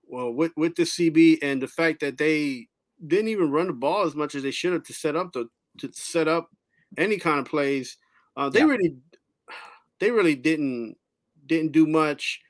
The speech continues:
Speaker 1: Uh, e-, so let's say you take away my best receiver. You
Speaker 2: Yeah.
Speaker 1: got two other receivers and you got a running back that, that, <laughs> that can do things.
Speaker 2: Yeah.
Speaker 1: I mean, it wasn't, it's not a Minnesota team that doesn't have weapons.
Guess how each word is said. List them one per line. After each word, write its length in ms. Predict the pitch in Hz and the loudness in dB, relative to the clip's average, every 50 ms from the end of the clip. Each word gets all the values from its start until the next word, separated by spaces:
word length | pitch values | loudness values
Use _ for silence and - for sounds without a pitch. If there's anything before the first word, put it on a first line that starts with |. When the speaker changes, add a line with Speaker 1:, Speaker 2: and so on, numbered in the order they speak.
| _ _ _ _ _ _ - | _ _ _ _ _ _ -4
Speaker 1:
Uh, 160 | 139 143 139 131 | -2 -2 -2 -2
e-, 220 | 175 226 226 - _ _ _ _ _ - | -2 -4 -4 -6 _ _ _ _ _ -14
so 220 | - - 208 214 202 | -4 0 2 4 4
let's 320 | 185 196 233 262 254 - | 6 6 6 6 6 4
say 180 | - 277 247 233 | 4 4 4 4
you 120 | 220 202 | 4 2
take 260 | 180 - 220 196 190 | -2 -2 -2 0 2
away 180 | 202 202 196 185 | 2 4 4 4
my 180 | 170 165 160 | 4 2 2
best 280 | 156 143 165 170 165 - | 2 2 0 0 0 -2
receiver. 580 | 160 147 - - 170 156 135 120 107 95 90 _ _ _ _ _ _ _ _ _ _ _ _ _ | -4 -6 -2 -2 0 0 0 -2 -6 -10 -12 _ _ _ _ _ _ _ _ _ _ _ _ _
You 120 | - 165 226 | -6 -6 -2
Speaker 2:
Yeah. 60 | - | 2
Speaker 1:
got 260 | 247 294 320 285 - | 4 4 4 2 2
two 240 | - - 277 277 240 | 2 2 6 6 6
other 200 | 262 285 285 262 | 6 6 4 0
receivers 580 | 233 226 - - - 262 269 254 254 233 180 - | -2 -2 -4 -4 -2 -2 0 0 0 -2 -4 -2
and 220 | - 233 277 285 262 | -2 -2 0 0 0
you 60 | 226 | 0
got 200 | 202 226 226 226 | 0 2 2 2
a 40 | 208 | 2
running 280 | 202 240 277 285 240 | 2 2 0 0 -2
back 240 | 226 214 214 196 175 | -2 -2 -2 -2 -2
that, 180 | 196 202 175 - _ - | -2 -4 -4 -6 _ -8
that, 260 | 160 175 202 190 185 - - - - | -4 -4 -2 -4 -4 -8 -10 -12 -12
<laughs> 140 | - - - | -8 -4 -2
that 180 | 214 220 202 - | 0 0 0 0
can 200 | - 214 185 156 | -2 -6 -6 -2
do 160 | 220 262 302 302 | -2 -2 0 2
things. 260 | - 202 185 170 151 | 4 6 6 6 6
Speaker 2:
Yeah. 140 | 131 127 113 - - _ _ _ _ - - - _ - | 4 0 -2 -4 -8 _ _ _ _ -20 -20 -20 _ -4
Speaker 1:
I 60 | 165 | -4
mean, 280 | 190 214 220 214 202 196 | 0 0 2 2 4 6
it 180 | 220 277 247 | 6 6 6
wasn't, 480 | 202 226 269 285 269 226 247 226 185 - - | 6 8 8 8 8 8 4 0 0 0 0
it's 180 | 202 - - | 0 0 2
not 180 | 233 262 277 254 | 0 2 2 2
a 40 | 233 | 4
Minnesota 540 | 220 233 247 240 240 233 - 247 226 214 190 | 4 4 4 4 4 4 4 4 2 2 0
team 340 | 180 - - 254 254 247 | -2 -2 -2 0 0 0
that 120 | 220 196 165 | 0 0 0
doesn't 280 | 196 220 208 208 208 | 0 0 0 -2 -2
have 200 | 202 202 202 175 | -2 -2 -2 0
weapons. 300 | 156 233 254 247 185 - | 0 -2 -2 -2 -6 -10